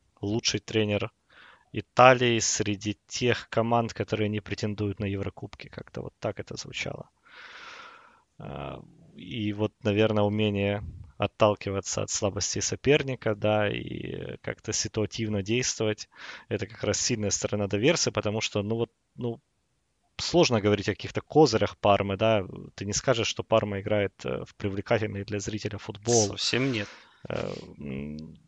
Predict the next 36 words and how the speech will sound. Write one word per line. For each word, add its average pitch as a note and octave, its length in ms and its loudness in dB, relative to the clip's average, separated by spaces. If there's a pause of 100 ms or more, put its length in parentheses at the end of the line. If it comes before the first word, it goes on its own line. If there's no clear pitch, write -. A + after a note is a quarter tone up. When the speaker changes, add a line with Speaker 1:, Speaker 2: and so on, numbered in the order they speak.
Speaker 1:
да, - 140 -6
скорее, A#2 840 6
в F#2+ 120 -2
большинстве A2 500 2
случаев A2+ 480 2
это G#2 160 -4
такие G#2 340 -4
достаточно, G2+ 1080 -4 (220)
Speaker 2:
Прагматичные, A#2 800 2
Speaker 1:
не F#2+ 40 0
знаю, G2 100 -4 (120)
скучные, - 280 0
Speaker 2:
э, - 40 -12 (220)
да. G2+ 200 -8
Speaker 1:
скучные, - 640 4
прагматичные G#2+ 800 2
матчи, A#2 420 4
да, G2 320 0
и G#2+ 220 -4
Парму A#2+ 360 6
могут A2 300 0
там - 460 -4
разнести, A2 580 0
как - 180 -6
это G#2+ 140 -2
было G#2 160 0
с - 100 -2
Аталантой G#2 460 0
ноль G2 180 -2
пять. - 360 -4 (600)
А, G#2 300 2
но A2 120 2
с G#2 60 -2
другой A#2 300 4
стороны, A#2+ 360 2
если G2+ 680 2